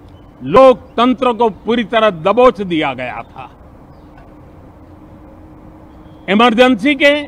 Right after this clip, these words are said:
ये पचास साल इस संकल्प के हैं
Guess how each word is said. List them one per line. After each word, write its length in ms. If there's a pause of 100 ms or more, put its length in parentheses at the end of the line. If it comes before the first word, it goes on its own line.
(1500)
ये 120 (100)
पचास 500
साल 420 (2250)
इस 200
संकल्प 600
के 220
हैं 240